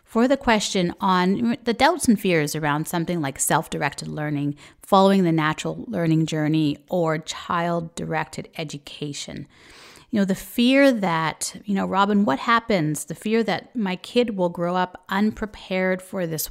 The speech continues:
world." That's my greatest fear. That was what a parent had said to me. And then it's, again, going to be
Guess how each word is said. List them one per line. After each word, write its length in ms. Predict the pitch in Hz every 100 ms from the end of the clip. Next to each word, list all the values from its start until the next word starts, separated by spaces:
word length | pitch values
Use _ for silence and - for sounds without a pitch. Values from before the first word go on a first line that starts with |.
| -
world." 440 | 156 135 - - - _ _ - - - _ _ _ -
That's 400 | 190 214 - 220
my 160 | 196
greatest 460 | 190 196 196 185 -
fear. 460 | - 190 135 - -
That 140 | 170
was 240 | 175 170
what 100 | 180
a 60 | 160
parent 460 | - 170 156 160 -
had 140 | 156
said 300 | - 151 151
to 140 | - -
me. 260 | 135 147 _ - - _ -
And 500 | 208 185 180 185 180
then 280 | 202 196 196
it's, 220 | 190 - -
again, 380 | 175 190 226 254
going 200 | 190 185
to 100 |
be 120 | 196